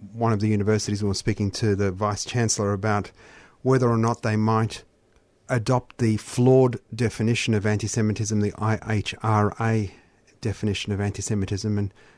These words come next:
while we're there, we should talk about Melbourne University just very quickly, who adopted the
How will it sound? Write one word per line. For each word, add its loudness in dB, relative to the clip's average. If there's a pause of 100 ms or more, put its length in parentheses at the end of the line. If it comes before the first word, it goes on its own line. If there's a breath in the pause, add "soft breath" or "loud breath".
(180 soft breath)
while 2
we're 2
there, 4
we -2
should -4
talk 0
about 0
Melbourne 2
University 0
just -4
very 2
quickly, -2
who 2
adopted 4
the 0